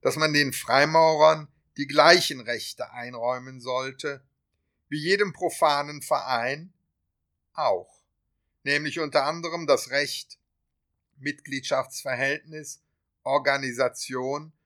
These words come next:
und vereinsinterne Verfahrensweisen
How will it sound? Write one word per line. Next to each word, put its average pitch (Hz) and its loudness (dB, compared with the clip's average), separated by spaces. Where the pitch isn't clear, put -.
und 135 -12
vereinsinterne 151 -2
Verfahrensweisen 135 -4